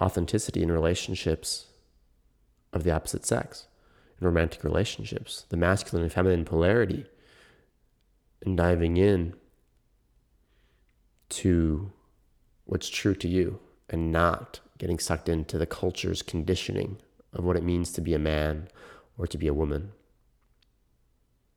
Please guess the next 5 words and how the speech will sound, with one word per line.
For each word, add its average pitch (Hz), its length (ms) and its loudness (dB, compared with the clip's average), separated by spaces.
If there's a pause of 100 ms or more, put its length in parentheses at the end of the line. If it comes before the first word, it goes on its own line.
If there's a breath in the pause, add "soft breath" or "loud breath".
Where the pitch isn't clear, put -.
(1300)
So 104 220 6
it 92 60 6
should 113 160 2
be 107 80 6
about 90 640 2